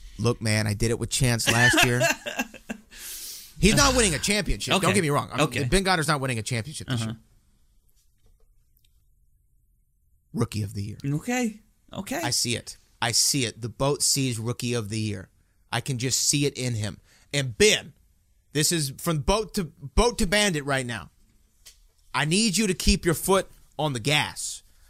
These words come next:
Speaker 1: I need you to not let this one victory over someone who hasn't had a victory in singles yet boost up the ego too much. You played well. You played good.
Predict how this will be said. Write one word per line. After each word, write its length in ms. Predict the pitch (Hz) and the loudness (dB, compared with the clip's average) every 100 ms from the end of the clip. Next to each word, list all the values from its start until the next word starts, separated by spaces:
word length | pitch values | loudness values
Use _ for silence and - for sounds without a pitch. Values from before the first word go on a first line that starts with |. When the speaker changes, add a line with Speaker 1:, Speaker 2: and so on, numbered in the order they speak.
| _ - | _ -2
Speaker 1:
I 100 | 131 | 0
need 280 | 160 220 170 | 2 2 8
you 100 | 202 | 8
to 140 | 180 | 8
not 320 | 156 180 180 | 4 2 2
let 220 | 147 151 - | 2 0 0
this 200 | 143 135 | -2 -2
one 300 | 123 190 190 | 0 0 2
victory 500 | 156 202 165 135 139 | 0 0 0 0 0
over 260 | 156 160 | 0 0
someone 400 | 151 208 202 190 | 2 2 2 0
who 140 | 175 160 | 2 2
hasn't 360 | 139 190 185 | 2 0 0
had 120 | 175 | 0
a 40 | 160 | 0
victory 360 | 160 143 160 | -2 -4 -4
in 80 | 143 | -4
singles 440 | 123 165 156 131 104 | -2 -2 0 -2 -2
yet 200 | 120 113 - - - | -4 -6 -14 -20 -8
boost 440 | 113 185 208 - - _ - | 4 6 6 0 -10 _ -2
up 240 | 160 175 - _ | 0 0 -6 _
the 120 | - - | -8 0
ego 320 | 180 156 156 147 - | 2 4 2 0 -2
too 160 | - 160 | 2 2
much. 280 | 160 - - - | 2 -2 -10 -6
You 120 | 135 | 0
played 320 | - 143 151 | 10 10 10
well. 360 | 135 175 123 110 - | 2 2 2 -2 -10
You 140 | - 143 | -2 2
played 360 | - 175 165 | 4 4 2
good. 320 | 139 233 139 | 4 2 2